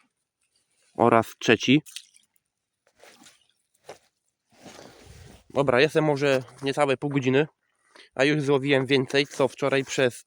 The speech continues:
trzy godziny. Więc już jest jakiś efekt. No i co, łowimy dalej.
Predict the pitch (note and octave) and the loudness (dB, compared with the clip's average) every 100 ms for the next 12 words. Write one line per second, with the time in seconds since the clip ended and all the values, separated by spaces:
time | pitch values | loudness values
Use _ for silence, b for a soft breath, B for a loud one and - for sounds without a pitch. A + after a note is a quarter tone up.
0 | - - F3 D3+ C3 C3 D#3 - - - | -14 -4 -2 0 0 0 -2 -6 -20 -20
1 | - _ B B B B B B - - | -20 _ B B B B B B -20 -20
2 | _ - D3+ C#3 C#3+ E3 D3+ C#3+ C#3+ - | _ 0 2 4 2 2 2 0 0 -2
3 | C3 B2 - C3 - - - - - - | -2 -2 0 -2 -2 -14 -18 -20 -20 -20
4 | - - - - - _ _ _ _ _ | -20 -20 -20 -20 -20 _ _ _ _ _
5 | B2 B2 D3+ B2+ A#2+ B2+ C#3+ C3 A#2 B2 | -16 -12 -6 -4 -4 -4 -6 -4 -4 -4